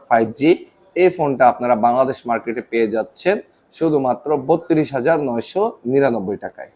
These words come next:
তো মূলত এই ছিল আজকে আমাদের ভিডিও। আপনাদের কোন ফোনটা ভালো লেগেছে এবং কোনটা আপনাদের জন্য বেস্ট হবে সেটা আমাদেরকে অবশ্যই কমেন্টে লিখে জানান এবং আমাদের ভিডিওটা যদি আপনাদের ভালো লেগে থাকে অবশ্যই একটা লাইক দিবেন এবং আমাদের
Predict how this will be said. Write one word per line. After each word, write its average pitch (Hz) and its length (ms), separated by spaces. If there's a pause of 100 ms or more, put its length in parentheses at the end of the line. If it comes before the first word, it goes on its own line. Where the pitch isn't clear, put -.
(260)
তো - 20 (100)
মূলত 143 240 (120)
এই 160 140
ছিল 165 120 (100)
আজকে - 280
আমাদের 131 240 (100)
ভিডিও। 127 280 (880)
আপনাদের 156 520 (220)
কোন 160 140 (100)
ফোনটা 147 260 (140)
ভালো 123 180 (100)
লেগেছে 123 460 (320)
এবং 131 160 (180)
কোনটা 127 320 (140)
আপনাদের 123 440
জন্য 123 140 (160)
বেস্ট 117 280
হবে 143 220
সেটা - 240
আমাদেরকে 117 360
অবশ্যই 120 400
কমেন্টে 131 340
লিখে 131 280
জানান 127 260 (480)
এবং 156 220 (240)
আমাদের 165 260 (100)
ভিডিওটা 151 360
যদি 143 180
আপনাদের 127 240 (100)
ভালো 120 200
লেগে 120 220
থাকে 117 140 (100)
অবশ্যই 117 280
একটা 117 120 (100)
লাইক 110 240
দিবেন 160 200 (400)
এবং 117 180 (360)
আমাদের 135 260